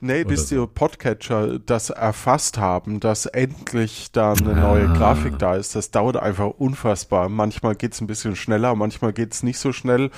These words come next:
Speaker 1: je nachdem, wann die eben die Informationen neu abrufen. Und
Speaker 2: Ja.
Speaker 1: ob Apple das eben durchreicht oder auch nicht, das, das kommt dann immer so ein bisschen drauf an.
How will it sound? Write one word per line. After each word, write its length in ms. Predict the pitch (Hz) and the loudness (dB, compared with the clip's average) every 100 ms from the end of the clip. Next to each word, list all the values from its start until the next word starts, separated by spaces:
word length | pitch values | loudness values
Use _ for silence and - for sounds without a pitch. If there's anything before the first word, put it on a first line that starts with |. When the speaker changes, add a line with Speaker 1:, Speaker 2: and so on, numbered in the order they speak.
| - - - - | -14 -20 -20 -20
Speaker 1:
je 180 | - 117 | 0 4
nachdem, 460 | 127 123 - 127 110 | 4 2 2 2 4
wann 220 | 110 143 | 4 2
die 300 | 127 127 143 | -2 -2 0
eben 340 | 131 139 135 | 0 -2 -2
die 180 | 120 127 | -2 -2
Informationen 960 | 135 - 120 113 - 123 123 143 127 110 | -2 -2 0 0 0 -2 0 0 0 2
neu 320 | 110 131 139 | 2 2 0
abrufen. 760 | - - - 110 95 - - - _ _ - _ _ | -2 -6 -4 -4 -4 -8 -12 -14 _ _ -20 _ _
Und 360 | 160 147 160 101 | 2 4 6 6
Speaker 2:
Ja. 140 | 76 | 6
Speaker 1:
ob 280 | 120 87 - | 2 0 -2
Apple 300 | 131 131 135 | -2 0 0
das 240 | 110 107 - | 2 2 0
eben 240 | 117 107 | -6 -6
durchreicht 760 | 110 120 107 - - 98 - 87 | -2 -2 -2 -6 -6 -6 -8 -6
oder 220 | 95 95 | -4 -2
auch 220 | 98 - | -2 -2
nicht, 340 | 110 101 - - | -6 -6 -8 -6
das, 340 | 98 - - | -6 -6 -10
das 220 | 87 - | -8 -6
kommt 220 | - 104 | -4 -2
dann 100 | 98 | -2
immer 240 | 101 110 104 | -2 -4 -6
so 140 | - | -6
ein 80 | 92 | -6
bisschen 340 | 101 98 104 | -6 -6 -6
drauf 340 | 90 - 82 - | -6 -6 -8 -6
an. 160 | 202 | -6